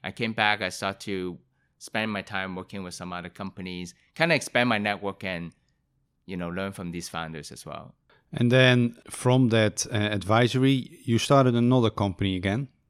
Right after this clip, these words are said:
Speaker 2: Double.
Speaker 1: Double, yes.
Speaker 2: That's probably also, probably before that I first met you. That was probably before Double already. But can you tell a little bit more about Double and why you started it and how you started it?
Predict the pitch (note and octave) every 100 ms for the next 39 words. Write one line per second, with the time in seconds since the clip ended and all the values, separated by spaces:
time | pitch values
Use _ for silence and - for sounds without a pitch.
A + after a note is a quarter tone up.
0 | - G#2+ G#2 G#2+ E3 - _ _ _ -
1 | C3+ A2+ F#2+ G2 F2+ - - _ - G#2+
2 | - B2 A2 A2+ G#2+ G#2+ G#2 G#2 G2+ -
3 | - F3 F#3 E3 B2+ A#2 - B2+ - B2+
4 | B2 A2 F#2+ G2+ G2+ G2 B2+ _ - G#2+
5 | F#2+ A2 F#2+ - F#2+ F#2 F#2 F#2+ G2+ G#2+
6 | - A#2 G#2+ G#2 G2+ - G2+ F#2+ F2+ F2
7 | F2 F#2 F2+ F2+ F#2+ F2 D#3 E3 - E3
8 | D#3 D3 C3 B2 B2+ B2+ A#2 A2+ A2 G#2
9 | - - C3 C#3+ C#3 A2 G#2+ A2+ A#2+ A2
10 | - A2 A2 G#2 G#2+ G#2 F#2 G2 F#2 G2+
11 | G2 G2+ G2+ F#2+ G2 G2 -